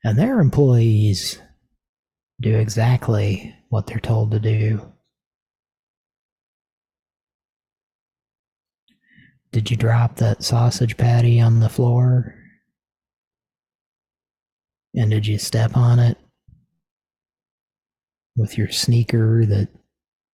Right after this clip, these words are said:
has recently been in the restroom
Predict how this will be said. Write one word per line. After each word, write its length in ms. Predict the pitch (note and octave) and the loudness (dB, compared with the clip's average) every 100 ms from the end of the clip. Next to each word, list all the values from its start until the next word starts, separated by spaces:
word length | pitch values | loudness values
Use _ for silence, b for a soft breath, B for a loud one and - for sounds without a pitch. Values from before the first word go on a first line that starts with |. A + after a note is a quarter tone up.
| _ _ _ _ | _ _ _ _
has 340 | F#2+ G#2+ G2+ A#2 | -2 0 0 -2
recently 540 | A2+ - - A#2+ A2+ | -2 0 -2 0 0
been 160 | A2 A2 | 2 0
in 160 | A2 | 2
the 320 | A2 G#2 G2+ - _ _ _ _ b b _ A2+ | 2 0 -2 -8 _ _ _ _ b b _ -4
restroom 720 | A#2 - B2 A#2 A#2 A#2 A2 | -2 -2 0 2 4 2 0